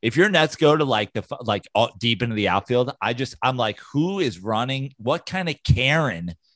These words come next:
is running operations here?" Because I was in, um, Anaheim, and they go just to the end of the dugout, which is, by the way, I think, like, the rule.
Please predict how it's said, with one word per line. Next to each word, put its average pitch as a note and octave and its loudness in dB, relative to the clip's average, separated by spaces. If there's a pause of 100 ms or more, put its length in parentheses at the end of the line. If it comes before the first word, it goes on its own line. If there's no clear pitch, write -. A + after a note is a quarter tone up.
(120)
is G#2+ 2
running C3 4
operations A2+ 2
here?" C#2 -16 (960)
Because D3 8
I D#3+ 6
was G#3+ 6
in, D#3 4 (140)
um, B2+ 4 (160)
Anaheim, B2 2 (600)
and C#3 4
they C#3+ 8
go C3 8
just C#3+ 4
to E3+ 2
the D3 2
end B2+ 0
of B2+ 0
the A#2 0
dugout, A#2 -2 (160)
which A2+ -4
is, A2 -2
by A2 0
the G2+ 0
way, G2 0
I F#2+ -2
think, G2+ -12
like, E2+ -8
the F2+ 0
rule. A2 2